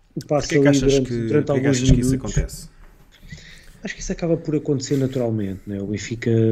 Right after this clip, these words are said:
Speaker 1: a ganhar dois zero,
Speaker 2: Passos
Speaker 1: eh,
Speaker 2: tem que vir atrás do resultado, né?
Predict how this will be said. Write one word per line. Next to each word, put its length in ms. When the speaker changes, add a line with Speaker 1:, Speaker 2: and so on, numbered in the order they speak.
Speaker 1:
a 40
ganhar 300
dois 220
zero, 480
Speaker 2:
Passos 180
Speaker 1:
eh, 60
Speaker 2:
tem 80
que 60
vir 100
atrás 220
do 60
resultado, 540
né? 220